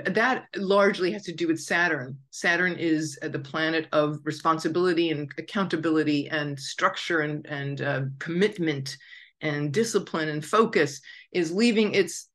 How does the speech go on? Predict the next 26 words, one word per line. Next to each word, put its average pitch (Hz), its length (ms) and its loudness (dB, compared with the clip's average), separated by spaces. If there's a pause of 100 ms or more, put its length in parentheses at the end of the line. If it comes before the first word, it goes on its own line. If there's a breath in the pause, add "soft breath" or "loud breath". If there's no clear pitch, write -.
its 175 160 2
home 208 380 2
sign, 196 640 0
one 175 140 0
of 185 100 0
its 165 200 -4
two 226 180 0
home 185 180 0
signs 151 320 -4
of 156 80 -6
Aquarius. 165 680 2
For, 156 500 -2
and 160 280 -2
so 170 400 2 (440 loud breath)
for 196 60 -4
the 202 80 4
last 214 340 2
five 208 260 4
years, 208 480 2
Saturn 208 460 -2
has 190 240 -6
been 185 420 0
in, 190 640 -2
in 185 260 0
his 202 220 0
domicile 156 760 0